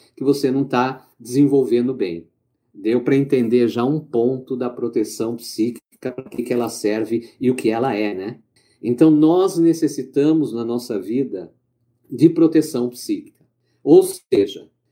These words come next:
de um caminho, de uma forma que envolve técnicas de proteger o nosso, a nossa mente, os nossos pensamentos,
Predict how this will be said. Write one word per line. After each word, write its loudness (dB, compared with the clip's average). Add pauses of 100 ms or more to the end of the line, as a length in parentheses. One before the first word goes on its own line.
(260)
de 4
um 4
caminho, 2 (360)
de -4
uma 2
forma 0 (300)
que 2
envolve 4
técnicas -2 (300)
de 2
proteger 4 (500)
o 2
nosso, 2 (260)
a -4
nossa 0
mente, 0 (260)
os -2
nossos 2
pensamentos, 0